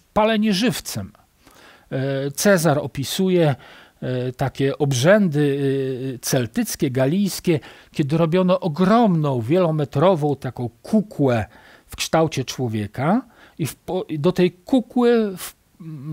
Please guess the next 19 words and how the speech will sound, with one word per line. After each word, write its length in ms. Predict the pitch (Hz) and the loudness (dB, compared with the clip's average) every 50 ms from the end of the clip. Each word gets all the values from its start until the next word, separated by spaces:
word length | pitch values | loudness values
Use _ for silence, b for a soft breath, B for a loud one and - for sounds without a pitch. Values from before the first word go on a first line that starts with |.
| 147 151 143 | -6 -6 -6
w-, 320 | - - - - - 147 | -8 -12 -16 -16 -16 -16
w-, 120 | - - - | -16 -16 -18
wprowadzano, 1120 | - - - - _ - 180 185 147 151 165 147 - 175 190 190 190 185 185 185 180 160 151 B B B B B B B B _ - | -20 -20 -20 -10 _ 2 2 2 6 4 4 4 4 4 4 4 4 4 4 2 2 2 0 B B B B B B B B _ -10
e, 40 | 151 147 139 - - | -6 -6 -6 -6 -8
bardzo 500 | 143 135 - - 190 185 196 180 196 170 | -10 -4 0 2 2 2 4 2 0 0
dużo 360 | 151 190 151 160 175 - - | 0 0 2 2 0 0 2
osób, 560 | 185 170 160 - - - 285 - _ - - B B B B B B B B - | 2 2 2 2 2 -2 -2 -2 _ -12 -20 B B B B B B B B 0
po 180 | - 208 185 | 2 2 2
czym 440 | - - - 180 180 240 294 277 226 b b b b b b b b b - 143 - | 2 0 0 2 2 2 2 -2 -4 b b b b b b b b b -20 -10 0
tę 320 | - 175 170 175 185 175 - - _ _ | 2 4 4 4 4 2 0 -4 _ _
kukłę 580 | - 233 220 - - - 220 208 202 208 226 - - _ | 0 0 0 0 0 4 6 6 6 6 4 0 -8 _
podpalano 840 | - 202 - - - - 202 202 202 202 190 175 156 139 131 131 131 | -4 -4 -4 -4 -2 0 2 4 4 4 4 4 2 0 -2 -4 -4
i 340 | - - 147 147 165 156 147 B B B B B - | -6 -4 -2 -2 -2 -2 -4 B B B B B 0
jednym 300 | 170 175 160 175 175 147 | 2 2 2 2 0 0
z 120 | - - - | -2 -2 0
objawów, 920 | 156 139 131 160 175 185 202 196 175 147 147 151 131 - - - - - - 110 139 139 | 0 2 4 6 6 6 6 6 4 2 2 0 -2 -2 -8 -12 -14 -14 -10 -8 -8 -8
e, 80 | - | -4
oddawania 680 | - 156 147 139 135 147 143 131 151 151 147 143 131 123 | -4 -4 -2 0 0 0 0 2 2 0 0 0 -2 -2
czci, 640 | - - - - - - - 170 165 160 160 156 | -4 -6 -8 -8 -8 -6 -4 -2 0 0 -2 -2